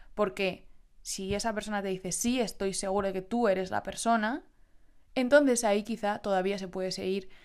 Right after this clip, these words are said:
eh, trabajando sobre ello para enfocar este vínculo en una dirección donde ambos estén satisfechos.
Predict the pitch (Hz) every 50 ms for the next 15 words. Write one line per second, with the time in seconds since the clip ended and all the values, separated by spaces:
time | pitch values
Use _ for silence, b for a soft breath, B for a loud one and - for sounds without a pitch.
0 | b b b b b b b - 202 190 185 180 180 202 - - 226 214 190 190
1 | 180 - - 202 185 175 - - - - - - - - - - - - 233 220
2 | 196 190 185 180 180 185 185 180 202 214 247 269 285 - _ _ _ - _ _
3 | _ _ _ - 196 190 190 196 196 214 185 - 202 196 - 196 190 190 190 -
4 | - 196 180 - 208 196 196 196 196 190 196 208 202 196 190 185 185 190 196 196
5 | 190 185 185 185 196 196 202 202 190 185 180 175 180 180 185 165 - - 185 180
6 | 170 185 - - 180 156 - - - - - - - - -